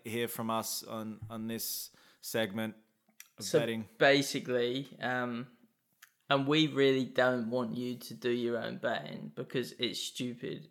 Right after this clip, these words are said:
Speaker 2: and we don't know why we do it. Um,
Speaker 1: We,
Speaker 2: but it's,
Speaker 1: and we
Speaker 2: it's a
Speaker 1: don't,
Speaker 2: bit of
Speaker 1: we,
Speaker 2: fun.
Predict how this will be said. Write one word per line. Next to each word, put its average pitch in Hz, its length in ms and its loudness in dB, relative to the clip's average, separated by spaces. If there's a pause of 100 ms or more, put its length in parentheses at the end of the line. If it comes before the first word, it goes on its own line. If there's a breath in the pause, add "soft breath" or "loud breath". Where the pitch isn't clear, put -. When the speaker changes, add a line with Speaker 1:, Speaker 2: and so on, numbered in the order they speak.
Speaker 2:
and 117 340 -6
we 123 120 -2
don't 117 240 -4
know 110 160 -6
why 120 240 -4
we 113 140 -8
do - 160 -8
it. - 320 -6 (100)
Um, - 280 -6
Speaker 1:
We, 92 100 -8
Speaker 2:
but - 60 -2
it's, 98 160 -4
Speaker 1:
and 101 140 -6
we 98 120 -6
Speaker 2:
it's 104 100 -2
a 104 40 -2
Speaker 1:
don't, - 80 -6
Speaker 2:
bit 120 140 -4
of - 60 -12
Speaker 1:
we, 101 60 -14
Speaker 2:
fun. - 360 -8